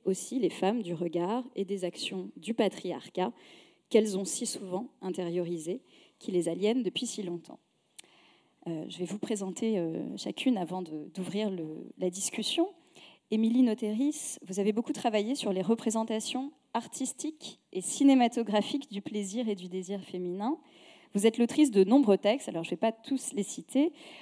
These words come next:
mais, euh, vous avez traduit, euh, des écoféministes, écrit divers essais sur les femmes artistes, euh, Alma Materio en deux mille vingt,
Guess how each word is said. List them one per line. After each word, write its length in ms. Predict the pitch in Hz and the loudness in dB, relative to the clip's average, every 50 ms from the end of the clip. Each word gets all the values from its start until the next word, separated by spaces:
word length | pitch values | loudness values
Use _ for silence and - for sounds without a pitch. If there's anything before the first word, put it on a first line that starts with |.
| - - _ - | -20 -14 _ 0
mais, 300 | 208 226 240 262 247 - | 2 4 4 4 2 2
euh, 220 | 190 196 175 175 175 | -2 -2 -2 -4 -4
vous 200 | - 165 160 175 | -6 -8 -8 -6
avez 380 | 165 147 165 208 240 240 233 | -6 -4 -2 0 0 0 0
traduit, 720 | 233 - - 196 175 160 170 175 170 202 233 262 285 311 - - - | -2 -4 -2 -2 -2 0 -2 -4 -4 -2 -2 -2 -2 -4 -6 -8 -10
euh, 360 | - 180 170 165 165 165 170 170 | -8 -8 -6 -6 -6 -6 -8 -6
des 440 | 165 190 196 190 190 190 180 165 226 | -2 0 2 2 2 2 2 0 0
écoféministes, 920 | 226 - 269 - 262 226 190 185 175 180 226 294 311 - - - - - _ - _ _ _ - - - - _ _ - | 2 2 2 4 2 0 0 0 -2 0 -2 -2 -4 -4 -12 -16 -20 -20 _ -20 _ _ _ -20 -20 -20 -20 _ _ 6
écrit 320 | 262 254 - - 285 262 | 6 6 6 4 2 4
divers 340 | 226 226 202 208 196 196 196 | 4 6 6 6 6 6 4
essais 240 | 190 - - 208 202 | 2 2 4 4 4
sur 180 | - - 180 | 4 2 0
les 140 | 180 170 175 | 0 0 -2
femmes 400 | 175 - - 185 180 180 185 185 - - | -2 0 2 2 2 2 0 -4 -8 -8
artistes, 800 | 170 170 - - - - 302 339 - - - _ - - - _ _ - - - - _ _ - - | -10 -10 -10 -8 -4 -2 -2 -2 -2 -6 -10 _ -16 -20 -20 _ _ -20 -20 -20 -20 _ _ -16 -16
euh, 20 | 175 - - | -16 -8 0
Alma 300 | - 202 208 220 226 220 | 2 4 4 6 6 8
Materio 580 | 214 196 190 - 214 190 185 190 208 208 202 - - | 8 6 6 6 4 2 4 4 2 2 2 2 -2
en 220 | 175 175 175 175 | -4 -6 -6 -4
deux 120 | 170 180 180 | -4 -4 -4
mille 180 | 175 185 214 | -4 -4 -2
vingt, 340 | 208 - 277 285 294 320 | 2 4 4 4 4 2